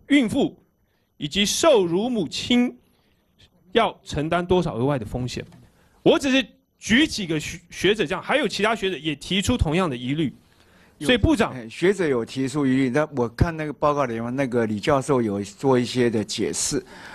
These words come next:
Speaker 2: 好，就像这个乳-，乳汁里面，因为这个莱克多巴胺是水溶性的，不是脂溶性的，所以相对从乳汁出来的不多。那从这胎盘里面也穿，穿透力也不足。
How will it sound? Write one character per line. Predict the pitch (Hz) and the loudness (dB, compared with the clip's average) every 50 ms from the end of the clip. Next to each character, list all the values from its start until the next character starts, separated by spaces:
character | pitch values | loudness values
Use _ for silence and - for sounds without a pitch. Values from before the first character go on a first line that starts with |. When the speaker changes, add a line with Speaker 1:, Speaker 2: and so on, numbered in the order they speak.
| - - | -14 -6
Speaker 2:
好， | - 135 135 135 | -2 0 2 2
就 | 127 151 160 156 | 2 2 2 2
像 | 135 165 151 143 | 2 2 0 -2
这 | 135 139 139 | -2 -2 -2
个 | 131 127 123 120 117 | 0 0 0 0 0
乳-， | 107 101 110 107 104 95 - - - | -2 -4 -6 -4 -4 -4 -6 -8 -12
乳 | - 110 113 104 107 | -8 -6 -4 -4 -4
汁 | 101 - 151 160 | -4 -2 0 0
里 | 147 131 120 117 | 2 2 2 2
面， | 120 135 143 | 2 2 2
因 | 147 147 | 2 2
为 | 151 143 131 | 2 2 2
这 | 107 143 147 | 2 0 0
个 | 131 123 120 | 2 2 2
莱 | 113 113 | 2 0
克 | 110 - 143 127 | 0 0 -2 0
多 | 123 135 | 2 2
巴 | 123 120 127 | 2 4 2
胺 | 123 127 123 | 2 2 -2
是 | 113 123 127 | -4 -6 -8
水 | 110 - 123 104 98 | -6 -6 -4 -4 -2
溶 | 101 98 98 117 | -2 -2 -4 -4
性 | 113 - 151 131 113 | -4 -2 -2 -2 -2
的， | 101 90 | -2 -4
不 | 90 - 120 | -6 -8 -6
是 | 107 131 127 | -4 -4 -4
脂 | - - 123 104 | -4 -4 -4 -2
溶 | 98 101 101 113 | -2 0 0 0
性 | 117 - - 139 120 104 | 0 0 0 0 0 0
的， | 82 - - - - - - - | -2 -4 -6 -8 -18 -20 -20 -4
所 | - - | 0 2
以 | 135 | 2
相 | 127 - 160 147 147 | 2 2 0 0 0
对 | 151 151 135 | 0 0 0
从 | - 120 120 123 | -2 -4 -6 -6
乳 | 107 107 98 101 | -6 -8 -10 -10
汁 | - - 143 123 | -8 -8 -8 -8
出 | - 135 139 135 | -8 -4 -2 0
来 | 120 117 113 | 0 0 -2
的 | 104 117 107 | -2 -2 -4
不 | 101 90 - 120 | -4 -4 -6 -6
多。 | 110 - 123 120 117 120 - - - - - - - - | -2 0 2 2 2 2 -2 -10 -20 -20 -20 -20 -10 -4
那 | 147 151 151 143 135 | 0 0 2 0 0
从 | - 127 123 131 123 | -2 -4 -6 -4 -2
这 | 135 139 127 | -2 -2 -2
胎 | - - 151 147 | 0 0 -2 -2
盘 | 123 131 123 120 | 0 -2 -4 -4
里 | 110 107 107 | -4 -6 -6
面 | 113 127 123 113 | -4 -4 -4 -4
也 | 107 104 | -4 -4
穿， | 98 - - 143 135 127 - | -6 -4 -4 -4 -4 -4 -4
穿 | - 143 139 | -4 -4 -4
透 | 135 143 131 127 | -2 -2 -2 -2
力 | 127 127 110 | -2 -2 -2
也 | 98 98 95 | -4 -4 -6
不 | 87 123 | -6 -8
足。 | 120 - - - 90 90 | -10 -8 -8 -10 -10 -10